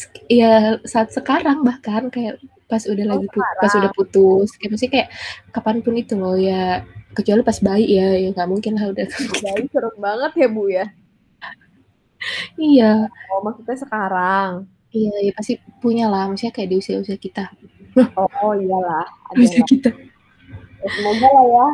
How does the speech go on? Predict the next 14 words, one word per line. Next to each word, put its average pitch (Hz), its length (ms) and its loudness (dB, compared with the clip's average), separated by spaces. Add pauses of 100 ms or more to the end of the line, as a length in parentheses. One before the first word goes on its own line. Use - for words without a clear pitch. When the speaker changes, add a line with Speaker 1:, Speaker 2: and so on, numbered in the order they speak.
Speaker 2:
guys, 220 380 0
tolong. 262 340 0 (240)
<laughs> 440 180 8
Speaker 1:
Iya, 202 300 6
iya, 220 220 4 (240)
ini 269 140 -4
disclaimer, 240 520 -2
ini 233 340 -2 (160)
bukan 196 680 -6
omongan 185 520 -4
orang-orang 180 440 -4
di 180 100 -4
Spirit, 185 540 -4
tapi 214 400 -6